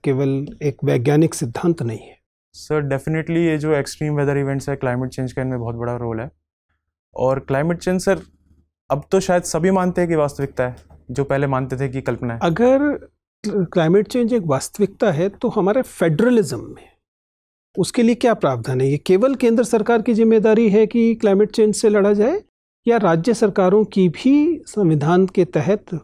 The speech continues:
Speaker 1: कोई भूमिका है?
Speaker 2: सर, राज्य सरकारों की भी भूमिका है। For example, जैसे अभी दिल्ली गवर्नमेंट ने बसेस को एक्सचेंज किया और एचसीएनजी की बसेस लेके आई है, तो वो एक बहुत बड़ा स्टेप है। ऐसे ही, सर, फेडरल, स्टेट गवर्नमेंट्स भी, सर, अपने लेवल पे बहुत सारे इनिशिएटिव्स ले रही है।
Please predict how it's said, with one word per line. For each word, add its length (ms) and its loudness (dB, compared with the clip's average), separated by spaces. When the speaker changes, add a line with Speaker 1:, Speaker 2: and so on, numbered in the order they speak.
Speaker 1:
कोई 160 4
भूमिका 380 -4
है? 140 -20
Speaker 2:
सर, 160 -6
राज्य 280 0
सरकारों 360 0
की 80 0
भी 80 0
भूमिका 360 -2
है। 120 -6
For 200 0
example, 400 0
जैसे 440 0
अभी 180 0
दिल्ली 320 0
गवर्नमेंट 360 0
ने 300 -2
बसेस 320 -2
को 160 0
एक्सचेंज 360 -2
किया 180 0
और 100 0
एचसीएनजी 460 0
की 60 2
बसेस 280 -2
लेके 180 -2
आई 140 -2
है, 220 -8
तो 80 -6
वो 140 -2
एक 140 -2
बहुत 140 -2
बड़ा 200 -2
स्टेप 260 -6
है। 60 0
ऐसे 140 -2
ही, 40 -2
सर, 120 2
फेडरल, 500 -2
स्टेट 300 -2
गवर्नमेंट्स 360 2
भी, 80 0
सर, 100 4
अपने 240 2
लेवल 180 2
पे 120 -2
बहुत 200 -2
सारे 140 0
इनिशिएटिव्स 420 -4
ले 120 -4
रही 140 -6
है। 100 -16